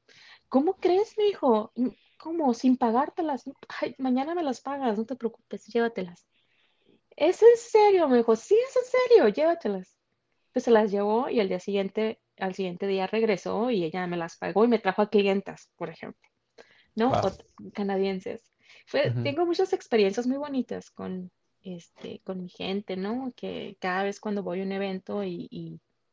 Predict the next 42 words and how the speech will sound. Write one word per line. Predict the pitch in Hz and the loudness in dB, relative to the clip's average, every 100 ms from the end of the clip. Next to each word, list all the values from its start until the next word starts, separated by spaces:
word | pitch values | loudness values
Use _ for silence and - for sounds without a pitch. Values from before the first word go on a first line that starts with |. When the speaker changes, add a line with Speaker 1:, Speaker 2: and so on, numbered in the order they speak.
| _ | _
Speaker 1:
y | 180 175 165 | -10 -10 -10
se | - 170 | -12 -12
presenta | - 170 170 175 | -12 -12 -10 -6
la | 185 | -6
oportunidad | 190 - 165 160 | -6 -12 -10 -8
de | 175 | -8
que | 190 175 156 | -8 -6 -6
ellos | 156 - - - | -4 -6 -8 -6
prueben | 185 190 208 | -4 -2 -2
mi | 185 | -4
salsa, | 196 196 196 175 | -6 -6 -6 -8
que | - 165 _ - _ _ - | -10 -16 _ -20 _ _ -16
m-, | 196 - 208 196 | -14 -6 -4 0
me | 196 | 0
traen | 190 233 | 0 -2
hasta | 247 | -2
sus | 220 190 | -4 -4
mamás. | 170 170 175 - - | -4 -4 -8 -12 -6
"Mira, | 208 277 | -6 -4
mi | 339 285 | -4 0
mamá, | 226 208 240 - | 0 -2 -8 -12
te... | 247 - - 247 226 | -12 -12 -18 -10 -10
es | - | -6
que | 262 | -2
mi | 254 | 0
mamá | 226 214 214 | 0 0 -2
es | - - - | -8 -16 -8
tu | 262 | -6
fan | 233 220 233 | 0 0 2
de | 247 | 2
mis | 226 - | 2 -2
salsas", | 214 214 214 226 220 | -4 -4 -6 -10 -8
¿no? | 226 294 | -8 -6
Y, | 220 185 190 | -6 -4 -4
y | |
me | 185 190 | -6 -6
compran, | - 240 175 156 233 202 | 2 6 8 8 6 4
Speaker 2:
<laughs> | 196 | 0
Speaker 1:
y | 196 | -4
es | - | 0
como | 247 226 | 0 0
que, | 208 202 | -2 -10